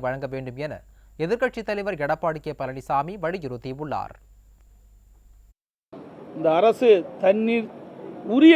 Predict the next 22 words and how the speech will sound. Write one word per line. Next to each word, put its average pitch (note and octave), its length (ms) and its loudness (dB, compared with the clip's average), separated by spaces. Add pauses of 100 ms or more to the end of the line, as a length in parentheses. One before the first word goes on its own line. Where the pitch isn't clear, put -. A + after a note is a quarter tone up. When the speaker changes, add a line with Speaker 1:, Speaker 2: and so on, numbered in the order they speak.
Speaker 2:
நேரத்தில் A3 440 4
தண்ணீர் F#3+ 260 0
திறந்து F3 220 0
விடவில்லை. D3 340 -2 (520)
காலம் A#3+ 420 10
தாழ்த்தி A#3 340 8 (120)
தண்ணீரை A3 440 4
திறந்து G#3 280 0
விட்ட F#3 240 -2
காரணத்தினால் E3+ 560 4 (340)
அந்த E3 260 0
தண்ணீரும் G#3 480 0
பயனுமில்லாமல் G#3+ 540 6
போய்விட்டது. A3+ 400 8 (1000)
விவசாயிகளும் A#3 640 10
தங்களுடைய G3+ 400 8
பயிர்களை A3 340 8
காப்பாற்ற A#3+ 480 8
முடியாத G3+ 320 6
சூழ்நிலை F#3+ 240 0
ஏற்பட்டுவிட்டது. F3 540 4 (840)
அப்படி F3+ 280 8